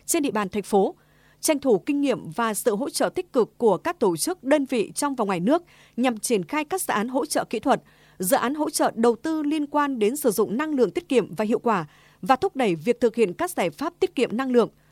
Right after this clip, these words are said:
thúc đẩy hoạt động tiết kiệm năng lượng, hình thành ý thức, thói quen trong cộng đồng sử dụng năng lượng tiết kiệm và hiệu quả trong mọi hoạt động của xã hội, giảm cường độ sử dụng năng lượng trong các ngành nghề, lĩnh vực kinh tế.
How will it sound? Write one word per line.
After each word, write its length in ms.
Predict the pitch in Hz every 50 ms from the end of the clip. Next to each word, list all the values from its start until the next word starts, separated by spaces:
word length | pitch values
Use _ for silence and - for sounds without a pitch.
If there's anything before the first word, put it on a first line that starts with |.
| _ _ _ _ _ _ -
thúc 160 | - - -
đẩy 120 | 269 240
hoạt 180 | 202 208 226 208
động 200 | 208 240 220 180
tiết 180 | - 359 - -
kiệm 240 | 285 240 156 202
năng 160 | 262 311 311 294
lượng, 200 | 262 240 208 - _ _ _ _
hình 200 | - 285 277 247
thành 200 | - 240 247 233
ý 140 | - 214 208
thức, 200 | - 302 392 - _ _ -
thói 140 | - 240
quen 300 | 247 - 320 302 285 277
trong 160 | 277 - 294 277
cộng 200 | - 240 - 214
đồng 200 | 214 202 190 160 - _ _
sử 200 | - - - 247
dụng 260 | 214 - 233 180 202
năng 160 | 262 320 311 302
lượng 180 | 262 233 175
tiết 200 | - 359 359 -
kiệm 220 | - 233 180 - 156
và 100 | 220 220
hiệu 160 | 226 247 -
quả 260 | - 240 220 180 156
trong 340 | 147 - - 311 302 294 277
mọi 100 | 247 196
hoạt 160 | 196 214 -
động 180 | 208 214 202 202
của 120 | - 185
xã 140 | 262 - 285
hội, 240 | 285 285 254 180 - _ _ _ _ _ _ _ _ - _ -
giảm 280 | 190 - 277 254 214
cường 220 | 196 - 285 240 226
độ 180 | 240 233 180
sử 160 | 180 - 240 214
dụng 260 | - 254 214 208 240
năng 160 | 311 320 302
lượng 240 | 269 254 208 - -
trong 240 | - - 294 277 277
các 180 | 359 370 -
ngành 180 | 285 247 214 208
nghề, 220 | 208 208 196 175 147 _ -
lĩnh 180 | 190 240 - 302
vực 140 | 339 - -
kinh 140 | 269 262 -
tế. 280 | - 208 190 220 320